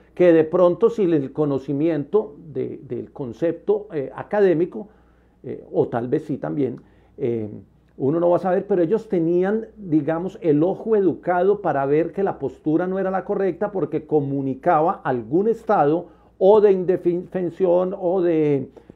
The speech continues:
eh, de algún, eh, eh, de alguna pereza o de ganas de no hacer las cosas que inmediatamente se nota por la postura corporal.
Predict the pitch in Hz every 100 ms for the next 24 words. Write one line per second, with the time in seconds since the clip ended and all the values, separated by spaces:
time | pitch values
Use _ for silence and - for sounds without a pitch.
0 | - 147 143 147 139 139 170 185 165 196
1 | 190 170 156 147 143 170 180 180 165 170
2 | 175 139 131 117 117 113 - 151 165 143
3 | 165 170 170 180 - 175 170 - _ _
4 | - 147 156 165 175 180 165 156 160 -
5 | 175 180 180 202 151 185 - 175 143 139
6 | 139 175 165 156 165 170 175 147 160 -
7 | 180 175 139 139 123 - 120 117 - 113
8 | 131 123